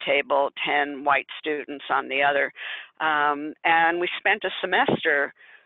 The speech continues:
really talking, um, talking about, particularly for me, my experience was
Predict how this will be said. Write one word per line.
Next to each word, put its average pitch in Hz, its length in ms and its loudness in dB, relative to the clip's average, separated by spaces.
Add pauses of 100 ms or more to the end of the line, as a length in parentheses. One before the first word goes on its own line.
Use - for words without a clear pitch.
(1000)
really 226 340 2 (100)
talking, 156 400 0 (480)
um, 135 560 -10 (440)
talking 151 520 0
about, 139 500 0 (840)
particularly 160 760 2 (1000)
for 165 80 -6
me, 175 300 2
my 156 160 4
experience 151 580 0
was 147 120 -6